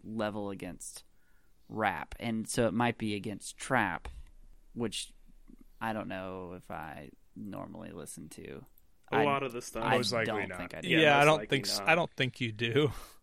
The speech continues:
Speaker 2: But a
Speaker 1: But
Speaker 2: lot
Speaker 4: I had to
Speaker 2: of
Speaker 4: guess.
Speaker 2: popular stuff now is really influenced by trap.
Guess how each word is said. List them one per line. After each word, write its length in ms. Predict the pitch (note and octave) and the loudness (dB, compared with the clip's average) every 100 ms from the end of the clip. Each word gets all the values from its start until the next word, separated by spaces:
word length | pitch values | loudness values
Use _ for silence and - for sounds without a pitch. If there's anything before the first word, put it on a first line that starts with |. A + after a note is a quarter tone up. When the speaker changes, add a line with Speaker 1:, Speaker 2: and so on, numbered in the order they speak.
| - | -6
Speaker 2:
But 120 | C3 | 0
a 80 | B2+ | 2
Speaker 1:
But 60 | A#2 | 4
Speaker 2:
lot 120 | A2+ | 4
Speaker 4:
I 60 | A#2 | 4
had 40 | A2 | 0
to 40 | |
Speaker 2:
of 60 | A#2 | -2
Speaker 4:
guess. 420 | A#2 - - - | -2 -2 -8 -4
Speaker 2:
popular 520 | - A2 G#2+ G#2+ G2+ | 2 4 4 2 -2
stuff 380 | G2 - G2 - | -6 -8 -10 -10
now 440 | G2 F#2+ F#2 - - - | -12 -12 -12 -14 -16 -16
is 360 | - G#2 G#2+ - G#2+ | -12 -12 -12 -18 -10
really 280 | G#2+ G2 F#2 | -6 -6 -8
influenced 560 | G2+ - - E2 - | -12 -12 -12 -12 -10
by 120 | - - | -10 -10
trap. 360 | - - - | -10 -10 -12